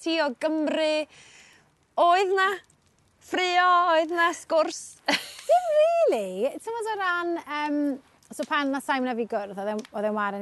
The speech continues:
Speaker 2: ware Scarlett, yym, a 'na'r unig clwb proffesiynol, Simon, Simon 'di ars ar Scarlett drwy gydol i yrfa fe ar ôl i fe, yym, gadael gytre pan oedd e'n chwarae i Leeds, pan oedd e'n ifancach. Felly, oedd, oedd e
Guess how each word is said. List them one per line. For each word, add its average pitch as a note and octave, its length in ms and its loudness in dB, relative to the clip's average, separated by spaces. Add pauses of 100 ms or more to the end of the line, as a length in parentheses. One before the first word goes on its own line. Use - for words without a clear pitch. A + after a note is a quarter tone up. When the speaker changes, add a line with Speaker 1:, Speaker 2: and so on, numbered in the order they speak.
(300)
Speaker 2:
ware G3+ 240 0
Scarlett, F#3+ 640 -4 (180)
yym, G#3 300 -2 (420)
a A3+ 160 0
'na'r A3+ 400 2
unig B3+ 320 2
clwb A#3 240 -2
proffesiynol, G3+ 960 -4 (160)
Simon, G#3+ 560 -2
Simon A3+ 240 -2
'di A3+ 80 2
ars G#3 240 -2
ar G#3+ 80 -8
Scarlett G#3 400 -4
drwy G#3 80 -4
gydol G3+ 240 -2
i A3+ 80 2
yrfa G#3+ 240 -2
fe F#3 140 -4
ar G3 100 -4
ôl G3+ 160 -2
i G3+ 60 0
fe, F#3+ 80 -2 (720)
yym, F#3+ 340 -6 (460)
gadael G3+ 240 -2
gytre G3 320 -8
pan F#3+ 160 -8
oedd F#3+ 80 -8
e'n F#3 80 -12
chwarae F#3+ 240 -2
i F#3+ 80 0
Leeds, F#3+ 320 -2
pan F#3+ 80 -6
oedd F#3+ 140 -4
e'n G3 80 -2
ifancach. - 380 -10 (580)
Felly, D#4+ 300 2 (600)
oedd, C#4+ 220 2
oedd E4 160 4
e G#4 40 6